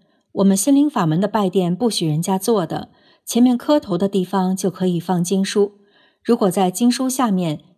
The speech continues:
垫块红布，那更好，绝缘。红色就是阻碍，阻挡不好的气场。如果拜垫被人做过了，就不能放经书。问：同修在设佛台之前，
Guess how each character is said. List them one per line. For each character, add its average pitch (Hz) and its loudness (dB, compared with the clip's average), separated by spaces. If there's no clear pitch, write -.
垫 247 2
块 220 -4
红 165 -2
布， 233 -2
那 214 0
更 226 -2
好， - -12
绝 180 2
缘。 170 -2
红 202 0
色 262 0
就 240 -2
是 190 -4
阻 160 -2
碍， 185 -4
阻 240 0
挡 190 0
不 262 0
好 180 -2
的 175 -4
气 - -2
场。 - -8
如 214 0
果 208 0
拜 208 0
垫 185 0
被 202 -2
人 175 0
做 254 2
过 180 -2
了， 156 -4
就 190 -2
不 233 -2
能 160 0
放 165 -2
经 160 -4
书。 - -4
问： 202 0
同 214 0
修 294 2
在 254 0
设 247 -2
佛 233 -2
台 202 -2
之 262 -4
前， 180 -2